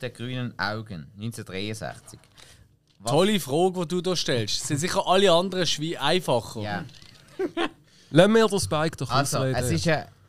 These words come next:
Speaker 1: Kreatur, die gefragt wird, die in den Horrorfilmen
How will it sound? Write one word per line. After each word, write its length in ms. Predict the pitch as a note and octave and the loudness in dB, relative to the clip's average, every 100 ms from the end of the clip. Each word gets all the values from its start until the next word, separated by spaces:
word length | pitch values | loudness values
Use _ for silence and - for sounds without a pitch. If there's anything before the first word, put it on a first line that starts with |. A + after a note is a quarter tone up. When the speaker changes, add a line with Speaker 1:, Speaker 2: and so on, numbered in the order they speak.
| - | -8
Speaker 1:
Kreatur, 1200 | - A#2+ B2+ A#2+ - - A2 A2+ F#2+ F2 C#2+ - _ | -4 -2 -2 -4 -6 -6 -4 -4 0 2 0 -4 _
die 140 | D#2+ D#2+ | -14 -12
gefragt 560 | - - E2 - - - D2 | -14 -14 -14 -14 -18 -20 -10
wird, 320 | D2 B1+ - G#2 - | -8 -8 -12 -16 -6
die 400 | F#2 F#2+ - F#2 | -2 0 -2 -4
in 60 | |
den 140 | F2+ D#2 | -4 -2
Horrorfilmen 1000 | F#2 G#2 G2+ G#2 - G2+ G2 F#2+ F#2+ | 0 0 -2 -4 -8 -12 -10 -8 -6